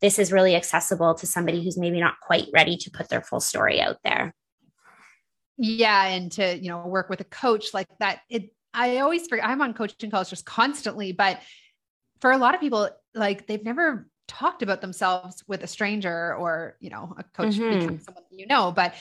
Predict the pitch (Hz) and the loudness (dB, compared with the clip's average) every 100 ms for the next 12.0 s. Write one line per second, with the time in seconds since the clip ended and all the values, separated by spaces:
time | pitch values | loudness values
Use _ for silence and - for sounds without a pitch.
0 | - _ _ _ 247 240 262 247 240 349 | -20 _ _ _ -2 0 4 4 4 0
1 | - 202 196 185 190 196 370 185 170 175 | 2 2 2 0 -4 -4 -4 -6 -6 -8
2 | - 185 170 - - - 269 277 262 226 | -4 0 0 -4 -14 -6 -2 -2 -2 -8
3 | - - 202 247 208 185 185 185 180 175 | -8 -2 2 4 2 0 -2 0 -2 -2
4 | 202 190 - 180 294 240 247 - 220 - | -8 -10 -8 -6 -4 -2 -2 -2 -4 -2
5 | 233 214 202 175 202 240 - - - - | -4 -2 0 0 -2 -6 -14 -20 -10 0
6 | 185 165 170 - 196 175 - 247 220 - | 0 0 -4 -8 -6 -6 -4 -2 -2 0
7 | 247 277 254 240 240 220 214 208 196 - | 0 0 0 0 2 2 2 2 0 0
8 | 202 208 208 208 202 220 202 196 196 202 | 0 0 -2 -6 -6 -6 -4 -4 -6 -8
9 | 190 175 185 226 269 269 262 285 285 233 | -8 -8 -8 -6 -6 -6 -6 -6 -2 0
10 | 202 190 220 190 196 170 - 180 185 175 | 0 -2 -4 -4 -2 -2 -2 -4 -4 -10
11 | - - - 214 208 226 - 208 - | -12 -8 -2 0 -2 -6 -8 -12 -12